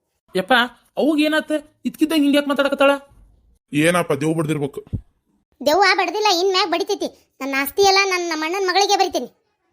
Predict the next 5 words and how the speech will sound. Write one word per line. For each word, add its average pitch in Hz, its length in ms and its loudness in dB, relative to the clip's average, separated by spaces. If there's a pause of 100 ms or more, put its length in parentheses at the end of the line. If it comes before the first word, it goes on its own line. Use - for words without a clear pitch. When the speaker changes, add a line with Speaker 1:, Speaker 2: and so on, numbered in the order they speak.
(340)
Speaker 1:
ಯವ್ವ, 170 180 2
ಏನಾತ್ 220 420 0
ನಿನಗ? 254 220 0 (640)
ಬರದ್ರ 226 360 2
ಬರ್ಕೋ, 190 540 0